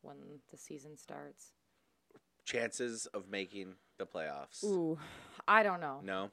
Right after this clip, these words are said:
Speaker 1: I don't know.
Speaker 2: Well, so th-, wait, they had the longest, uh,
Speaker 1: Yeah.
Speaker 2: f-,
Speaker 1: It
Speaker 2: uh, hardcore Fumblets will remember the Red Wings playoff watch from before Matt died.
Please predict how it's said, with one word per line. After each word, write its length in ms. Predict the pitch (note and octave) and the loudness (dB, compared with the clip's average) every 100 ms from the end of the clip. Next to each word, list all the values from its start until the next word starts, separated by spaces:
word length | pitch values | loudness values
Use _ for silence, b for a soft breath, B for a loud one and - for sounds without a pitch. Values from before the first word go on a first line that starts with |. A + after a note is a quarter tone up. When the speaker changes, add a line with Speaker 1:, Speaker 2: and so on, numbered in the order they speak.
| - | 4
Speaker 1:
I 140 | G3 | 6
don't 160 | F#3+ E3 | 8 6
know. 260 | D3+ C#3 C#3 | 4 0 2
Speaker 2:
Well, 180 | C3 D3 | 2 2
so 220 | - D#3+ | 4 4
th-, 220 | B2+ G2+ - | 4 0 2
wait, 240 | B2 A2+ | 6 8
they 60 | B2+ | 8
had 140 | C3+ | 8
the 60 | C3 | 6
longest, 360 | A#2+ A#2 A#2+ - _ _ _ - _ _ - | 4 4 2 -4 _ _ _ -20 _ _ 0
uh, 340 | G#2 G2+ F#2+ F#3+ | 4 4 4 8
Speaker 1:
Yeah. 300 | G3 D#3+ D#3 - - - | 8 8 4 -12 -20 -10
Speaker 2:
f-, 60 | - | 0
Speaker 1:
It 40 | - | 8
Speaker 2:
uh, 220 | A2+ G2 | 10 10
hardcore 400 | - D#3 - C3 | 10 8 8 4
Fumblets 440 | - A2+ G#2+ G2 | 4 6 6 6
will 200 | G#2 G2 | 4 4
remember 380 | F#2 F#2 F#2 F2 | 4 0 0 0
the 200 | E2+ D#2+ - | 0 -2 -2
Red 200 | G2+ F2 | -2 -2
Wings 180 | E2+ - | -4 -6
playoff 320 | F2 E2+ D#2+ | -2 0 0
watch 300 | D2+ C2 - | -2 -2 -4
from 320 | - F2+ D#2+ D2+ - | -4 -4 -4 -12 -4
before 400 | F2 - F#2 F2 | -2 0 2 2
Matt 280 | E2 D#2+ - | 0 -4 -2
died. 340 | C#2 B1 - | -4 -4 -8